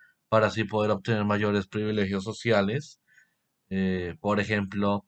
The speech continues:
José Chocrón Cohen ha señalado, ha señalado que en real-, realidad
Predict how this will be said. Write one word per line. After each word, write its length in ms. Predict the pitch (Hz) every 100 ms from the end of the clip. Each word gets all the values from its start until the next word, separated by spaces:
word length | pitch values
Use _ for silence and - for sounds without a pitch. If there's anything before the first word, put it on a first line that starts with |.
| - - _ _
José 340 | - 110 113 101
Chocrón 440 | - 107 110 110
Cohen 540 | 104 113 107 104 104 110 _ _ _ _ _
ha 100 | 101
señalado, 640 | 101 110 107 107 104 104 104
ha 100 | 104
señalado 560 | 101 104 110 110 104 101
que 100 | 98
en 80 | 101
real-, 280 | 104 101 101 95
realidad 580 | 104 104 113 101 101 101